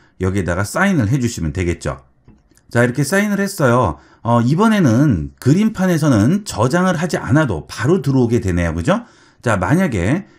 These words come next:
여기서 저장을 하지 않고 그냥 닫아요. 그럼 어떻게 될까요? 자, 상관없죠. 그대로 나오게 되죠. 자, 그리고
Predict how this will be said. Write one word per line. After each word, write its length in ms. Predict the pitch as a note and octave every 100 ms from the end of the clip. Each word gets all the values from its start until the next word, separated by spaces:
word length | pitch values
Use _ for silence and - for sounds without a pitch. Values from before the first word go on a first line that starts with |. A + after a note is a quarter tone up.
| _
여기서 360 | G#2+ D3 E3 G#3+
저장을 460 | - A2+ D3 D3+
하지 180 | D#3+ D#3+
않고 280 | G2+ G2 A#2+
그냥 300 | - F3 E3+
닫아요. 580 | - F#2+ G#2 F2+ A2+ -
그럼 180 | - D#3+
어떻게 320 | C3+ B2+ C#3+
될까요? 440 | G#2 - E2+ C2+ C2+ _ _ _ _ _ _ _
자, 180 | E2 D#2+
상관없죠. 760 | - F3+ G#3 F#2 - E2 C#2 - _ _
그대로 320 | - F2+ A#2+
나오게 380 | C3+ E2 G2 A2+
되죠. 540 | F2+ D2+ D#2 A#2+ G3+ - - _
자, 160 | B2+ B2
그리고 580 | E3 F3 B2+ A2 F#3+